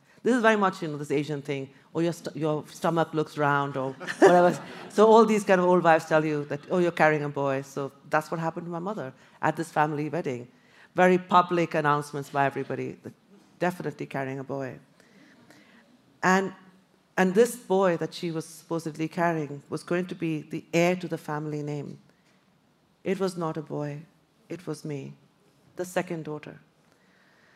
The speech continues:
who was going to grow up and become the heir to all of Ammu's recipes. In this book, I celebrate a woman who is fiercely independent in her thinking, a woman ahead of her time,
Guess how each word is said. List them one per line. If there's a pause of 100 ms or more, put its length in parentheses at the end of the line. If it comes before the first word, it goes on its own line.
(640)
who
was
going
to
grow
up
and
become (300)
the
heir
to
all (360)
of
Ammu's
recipes. (1000)
In
this
book,
I
celebrate
a
woman
who
is
fiercely
independent
in
her
thinking, (260)
a
woman
ahead
of
her
time,